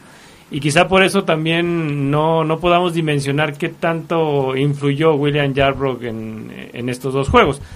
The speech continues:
Pero sí podemos decir que William, para este partido contra Veracruz, salvó de la vergüenza a León. Por esa última jugada que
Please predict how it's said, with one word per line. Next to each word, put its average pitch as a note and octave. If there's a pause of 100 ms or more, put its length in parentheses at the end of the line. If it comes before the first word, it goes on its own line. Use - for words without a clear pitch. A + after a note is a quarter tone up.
(320)
Pero D3+
sí G3+
podemos G3+
decir G3+
que A2+
William, C3+ (240)
para A2
este C#3+
partido C#3+
contra C#3+
Veracruz, A2+
salvó D3
de C3
la A2+
vergüenza A2+
a -
León. G3+ (520)
Por B2+
esa D3+
última D3
jugada C3+
que A#2